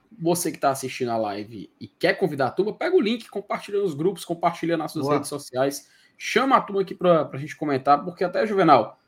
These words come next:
Speaker 1: apesar da gente tá, já começou meio assim, tem outras notícias, cara. Tem outros jogadores
Speaker 2: Tem.
Speaker 1: talvez chegando, talvez vindo, talvez não vindo mais.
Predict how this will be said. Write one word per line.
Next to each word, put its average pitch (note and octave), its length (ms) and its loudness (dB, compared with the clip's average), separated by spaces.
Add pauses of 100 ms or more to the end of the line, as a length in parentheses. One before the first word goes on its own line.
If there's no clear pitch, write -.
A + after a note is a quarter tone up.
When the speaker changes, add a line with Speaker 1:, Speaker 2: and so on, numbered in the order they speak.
(260)
Speaker 1:
apesar F#3 380 4
da F3 80 4
gente D#3 220 -2
tá, A#2+ 680 6 (220)
já C3+ 220 4
começou C3+ 440 0
meio A2+ 200 -2
assim, F3+ 440 -6 (240)
tem G#4 140 0
outras B3 260 0
notícias, G3+ 380 -6
cara. - 260 -10 (160)
Tem - 100 -8
outros A3 180 -6
jogadores F3+ 380 4
Speaker 2:
Tem. B2+ 280 4
Speaker 1:
talvez C#3+ 260 0
chegando, F3+ 400 4
talvez D#3+ 240 0
vindo, F3+ 140 -2
talvez E3 200 0
não E3+ 100 2
vindo D#3+ 180 4
mais. D#3+ 540 0